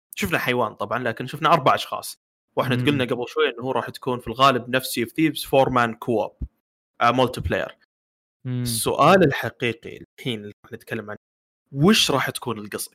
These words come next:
Speaker 1: كيف راح تكون البلاي ستايل؟ هل تتوقعون راح تصير زي Sea of Thieves sessions ندخلها open world،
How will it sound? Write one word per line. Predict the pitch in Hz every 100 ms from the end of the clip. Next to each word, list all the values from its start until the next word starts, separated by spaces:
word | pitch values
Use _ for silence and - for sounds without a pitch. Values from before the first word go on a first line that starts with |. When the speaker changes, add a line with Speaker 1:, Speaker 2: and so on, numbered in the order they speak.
| -
Speaker 1:
كيف | 151 156
راح | 131
تكون | 127 - 127
البلاي | 110 - 123 113
ستايل؟ | - 110 101 104
هل | 113
تتوقعون | - 120 110 113 117
راح | -
تصير | - 120 110
زي | 107
Sea | 104 - 110
of |
Thieves | - 113 107 -
sessions | - - 120 - 107 -
ندخلها | 113 - 123 113 104
open | 101 - 107
world، | 107 110 104 -